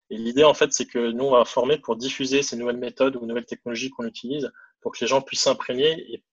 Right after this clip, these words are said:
prennent, prennent s'ils ont envie de prendre ce qui fait sens et ce qui pourrait avoir de l'impact pour eux. Donc, euh, dans ces vingt pour cent qu'on garde pour l'accompagnement, souvent, les collaborateurs se disent, « Ah bah tiens, moi, j'aimerais bien comprendre ce que le client vit à cette étape-là »,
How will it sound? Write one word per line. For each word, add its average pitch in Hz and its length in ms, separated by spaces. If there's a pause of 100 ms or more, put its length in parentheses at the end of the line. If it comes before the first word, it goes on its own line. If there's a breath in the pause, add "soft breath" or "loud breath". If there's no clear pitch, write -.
(180)
prennent, 147 400
prennent 147 340
s'ils 123 200
ont 117 60
envie 127 120
de - 40
prendre 139 280
ce - 80
qui 120 120
fait - 240
sens 143 300
et 131 40
ce - 60
qui - 100
pourrait 120 200
avoir 120 160
de 117 40
l'impact 113 380
pour 120 180
eux. 113 60 (540 loud breath)
Donc, 117 200
euh, 123 140
dans 135 160
ces 139 180
vingt 143 140
pour - 200
cent 151 220
qu'on 123 220
garde 135 300
pour 120 100
l'accompagnement, 120 640
souvent, 127 340
les 110 140
collaborateurs 120 600
se - 140
disent, « 123 180
Ah 131 60
bah 123 100
tiens, 143 180
moi, 139 100
j'aimerais 113 240
bien 131 300 (240 loud breath)
comprendre 143 400
ce - 80
que - 80
le 135 80
client 131 320
vit 131 180
à 139 60
cette - 180
étape-là », 143 500